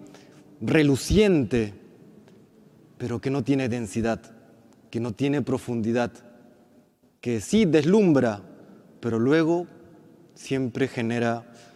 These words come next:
desazón, siempre genera insatisfacción. Por eso estos dos ancianos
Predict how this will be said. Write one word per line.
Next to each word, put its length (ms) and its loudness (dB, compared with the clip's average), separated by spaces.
desazón, 720 -4
siempre 360 -6
genera 520 -4
insatisfacción. 1000 -6
Por 120 4
eso 200 6
estos 240 4
dos 180 6
ancianos 800 0